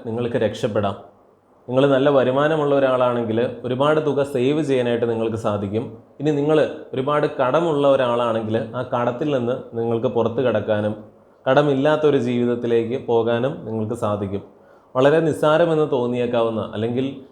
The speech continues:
"ഇതാണോ ഇത്ര വലിയ കാര്യമായിട്ട് പറഞ്ഞത്?" എന്ന് നിങ്ങൾക്ക് തോന്നിയേക്കാവുന്ന ഒരു കാര്യം തന്നെയാണത്. ചുരുക്കി പറഞ്ഞാൽ, വരുമാനമുള്ളവർ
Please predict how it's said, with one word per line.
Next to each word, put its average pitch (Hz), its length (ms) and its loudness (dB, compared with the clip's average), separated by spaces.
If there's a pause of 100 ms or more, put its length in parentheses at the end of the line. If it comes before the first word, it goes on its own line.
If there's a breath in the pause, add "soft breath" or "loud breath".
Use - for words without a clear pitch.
"ഇതാണോ 131 280 2
ഇത്ര 127 120 0
വലിയ 123 240 2
കാര്യമായിട്ട് 123 460 0
പറഞ്ഞത്?" 120 600 -2
എന്ന് 143 240 -4
നിങ്ങൾക്ക് 131 380 -2
തോന്നിയേക്കാവുന്ന 135 800 0
ഒരു 123 200 -2
കാര്യം 120 320 0
തന്നെയാണത്. 98 680 -4 (180)
ചുരുക്കി 175 260 6
പറഞ്ഞാൽ, 139 480 2
വരുമാനമുള്ളവർ 143 960 2